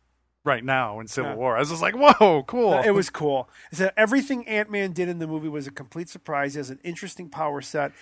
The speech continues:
Speaker 2: He
Speaker 1: And
Speaker 2: was a
Speaker 1: you
Speaker 2: lot
Speaker 1: know
Speaker 2: of
Speaker 1: what
Speaker 2: fun.
Speaker 1: I
Speaker 2: Just as funny as Spider-Man.
Speaker 1: Yeah.
Speaker 2: Ju-, just as amusing. And that's because Paul Rudd is a great
Speaker 1: But
Speaker 2: comic.
Speaker 1: everything, what I, what I mean to say is that all of that made sense, and Hawkeye made sense. But Spider-Man, like,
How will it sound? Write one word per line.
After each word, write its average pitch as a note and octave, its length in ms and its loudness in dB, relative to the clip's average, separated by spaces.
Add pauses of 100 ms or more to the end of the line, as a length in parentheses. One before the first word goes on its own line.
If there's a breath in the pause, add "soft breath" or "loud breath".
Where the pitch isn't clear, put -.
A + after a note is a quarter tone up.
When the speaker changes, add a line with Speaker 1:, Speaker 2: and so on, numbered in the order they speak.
Speaker 2:
He F#3+ 60 0
Speaker 1:
And G3 80 8
Speaker 2:
was F3+ 140 0
a - 20 0
Speaker 1:
you G3+ 60 8
Speaker 2:
lot G#3+ 80 12
Speaker 1:
know A#3 60 12
Speaker 2:
of A#3 40 10
Speaker 1:
what G3 100 12
Speaker 2:
fun. F3 100 6
Speaker 1:
I - 100 -8
Speaker 2:
Just C4 320 8
as D4+ 120 2
funny B3+ 420 2
as A#3 100 0
Spider-Man. D#3+ 680 2
Speaker 1:
Yeah. D3 140 0
Speaker 2:
Ju-, F#3+ 240 2
just F#3+ 480 4
as G3+ 140 -2
amusing. F#3+ 420 -4
And F3 100 -4
that's B3+ 240 4
because C#4 280 -2
Paul G#3 340 6
Rudd E3+ 320 4
is D#3 300 -6
a D#3+ 60 -10
great D3+ 320 -4
Speaker 1:
But D#3+ 240 4
Speaker 2:
comic. E3 80 4
Speaker 1:
everything, F#3 800 0 (100)
what D#3+ 180 2
I, D#3+ 220 6
what D3 160 2
I D3 180 4
mean D#3 240 -4
to D3 80 -6
say C#3+ 240 2
is C3+ 120 0
that C3 120 0
all C#3+ 240 4
of C3+ 120 -4
that C3+ 200 2
made B2+ 300 -6
sense, B2 520 -4
and G#2+ 140 -8
Hawkeye B2 480 -2
made A#2 260 -10
sense. A#2 280 -8
But C#3 160 -2
Spider-Man, D3 560 2
like, B2+ 200 2